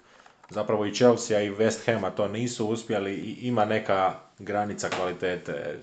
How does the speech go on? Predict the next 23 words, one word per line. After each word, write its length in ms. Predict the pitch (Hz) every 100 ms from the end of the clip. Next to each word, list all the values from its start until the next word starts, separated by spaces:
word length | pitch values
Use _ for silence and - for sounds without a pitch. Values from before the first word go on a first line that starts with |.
| -
te 100 | 87
kontrole 500 | 85 80 87 82 80
igre 160 | 80
Manchestera, 640 | 80 87 95 92 - 85 85
a 280 | 87 87 87
ona 200 | 101 101
se 140 | 98
sad 180 | 110 104
nekako 280 | 104 104 95
pokazuje 500 | 98 - 110 110 101
sve 180 | 113
bolja 220 | 110 113 107
i 60 |
bolja, 220 | 107 113 107
jer 220 | 104 98 - - - - - -
što, 520 | - - - 123 113 104 110
sad 240 | - 123
Erikson 440 | 120 123 120 101 92
je 140 | 95
taj 260 | 87 104 90 -
kojeg 240 | 98 92 -
se 120 | 95
vadi 460 | 92 95 85 80